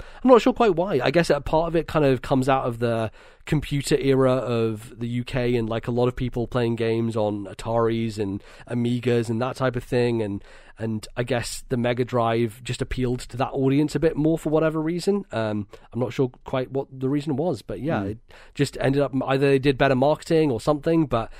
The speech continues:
Speaker 1: just seemed to taste-wise, uh, work a lot better for, for this audience in the U K. Uh, and so, yeah, it's very rare for people to be big Nintendo fans over here, as we know, 'cause there aren't many. <laughs> So it's, um, yeah, definitely really interesting. So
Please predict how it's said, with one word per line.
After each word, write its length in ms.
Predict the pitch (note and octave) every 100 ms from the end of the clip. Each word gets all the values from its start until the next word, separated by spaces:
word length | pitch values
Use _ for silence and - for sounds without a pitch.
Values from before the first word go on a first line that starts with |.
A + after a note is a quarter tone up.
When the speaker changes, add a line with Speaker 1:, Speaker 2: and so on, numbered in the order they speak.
| - -
Speaker 1:
just 180 | D3 -
seemed 260 | D#3+ D3 -
to 360 | D3 C3 B2 - -
taste-wise, 1000 | - - E3 - C3+ G#2 F#2+ F#2 F#2 - -
uh, 220 | G#2 F#2
work 340 | G2 A#2+ A#2 A#2
a 40 |
lot 140 | A2+ G#2
better 260 | G#2+ G#2
for, 300 | - A2 G2+ - -
for 140 | A2
this 260 | A2+ - -
audience 480 | G#2 G2+ G2 G2 -
in 120 | G#2+
the 60 | G#2
U 100 | G#2
K. 260 | - C#3 - - - -
Uh, 140 | A2 A#2+
and 120 | C#3
so, 180 | - F3
yeah, 200 | G3 E3
it's 140 | B2
very 180 | D#3 D#3+
rare 340 | D#3 F3+ A2+ - - -
for 200 | - B2
people 280 | D3+ C3+ C3
to 80 | B2
be 100 | A2+
big 200 | C3 B2
Nintendo 320 | A#2+ F3 C3
fans 260 | A2 G2+
over 180 | G2 F2+
here, 260 | F2 F2 G#2
as 160 | A2+ A2
we 120 | C3+
know, 320 | D3 B2+ E2 F2
'cause 260 | - G2+ -
there 220 | A#2 A#2+
aren't 220 | C#3 G#2+ -
many. 260 | G#2+ E2+ C3 -
<laughs> 100 | -
So 220 | - A#2+ -
it's, 360 | D3 D#3 -
um, 400 | B2+ A2+ G#2 G2+ - - - -
yeah, 140 | G2 D#2 -
definitely 300 | C3 A#2+ G#2+
really 200 | G2 E2+
interesting. 560 | F#2+ G2 E2+ - F2 -
So 260 | - E2